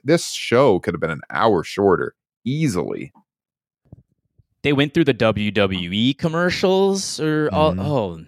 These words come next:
Speaker 2: that was just like, what was the point of that? They also went through what, there was another one in there that they went through, and I just went, "Why?" There was a Russell Crowe movie promotion
Speaker 1: Yeah, yeah.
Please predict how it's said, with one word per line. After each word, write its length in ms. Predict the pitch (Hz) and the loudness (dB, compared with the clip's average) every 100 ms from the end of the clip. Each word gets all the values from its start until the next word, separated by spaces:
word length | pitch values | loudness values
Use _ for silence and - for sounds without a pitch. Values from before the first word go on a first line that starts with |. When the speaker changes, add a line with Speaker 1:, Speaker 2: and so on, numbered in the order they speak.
| _ | _
Speaker 2:
that 240 | 85 113 131 | -10 -8 -6
was 180 | 135 | -6
just 220 | - 101 95 | -8 -10 -8
like, 100 | 92 | -2
what 280 | 98 104 | 2 4
was 140 | 117 107 | 2 2
the 80 | 104 | 2
point 340 | 107 98 85 | 2 2 0
of 240 | 76 - | -4 -8
that? 560 | - 143 160 160 - - - - - _ _ _ _ - | -2 0 2 0 -4 -10 -12 -20 -20 _ _ _ _ -6
They 300 | 120 131 131 | 0 2 2
also 640 | 135 170 208 - 160 151 | 2 2 2 0 2 2
went 340 | 131 135 127 - - | 2 2 0 -2 0
through 680 | 131 139 135 131 131 127 117 | 2 4 4 4 4 2 2
what, 260 | 120 151 _ | -2 -8 _
there 180 | 139 147 | -2 2
was 160 | 139 | 2
another 380 | 131 113 113 117 | 2 2 2 2
one 240 | 107 107 101 | 2 0 0
in 160 | 101 | 0
there 200 | 98 98 | 2 2
that 200 | 95 95 | 2 0
they 160 | 98 95 | 0 0
went 320 | 92 92 - | 0 -4 -4
through, 260 | 95 95 95 | 0 2 2
and 100 | 92 | 0
I 80 | |
just 140 | 92 - | -2 -4
went, 160 | 95 | -6
"Why?" 460 | 95 90 87 92 80 | -6 -2 0 0 -2
There 100 | 95 | -2
was 80 | 98 | 0
a 80 | 101 | 2
Russell 300 | 110 - 101 | 2 0 -4
Crowe 340 | - 117 123 | 0 2 2
movie 380 | 117 127 127 139 | 2 2 2 0
promotion 840 | 147 135 135 135 - 139 139 139 95 | 0 2 2 2 2 0 2 -2 -2
Speaker 1:
Yeah, 240 | 90 85 - _ _ | -2 -2 -6 _ _
yeah. 200 | 82 | -4